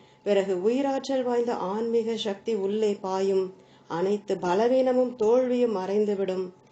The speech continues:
இறைவனின் உதவியை நாட ஏன் விழித்து கொள்ளக்கூடாது? பரம்பொருளின் மீதான ஒருமுகப்படுத்துதலிலிருந்து வினையும் அமைதியையும்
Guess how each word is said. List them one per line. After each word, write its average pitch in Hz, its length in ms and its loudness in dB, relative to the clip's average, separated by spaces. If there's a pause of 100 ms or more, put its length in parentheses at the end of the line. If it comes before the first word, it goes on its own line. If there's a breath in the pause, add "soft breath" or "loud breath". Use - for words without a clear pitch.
(220 soft breath)
இறைவனின் 208 600 2
உதவியை 208 580 0
நாட 190 320 -4 (480 soft breath)
ஏன் 247 400 4
விழித்து 247 400 0
கொள்ளக்கூடாது? 196 840 -2 (240)
பரம்பொருளின் 196 720 0
மீதான 190 380 0 (120)
ஒருமுகப்படுத்துதலிலிருந்து 202 1800 0 (600 loud breath)
வினையும் 240 560 4 (120)
அமைதியையும் 226 880 0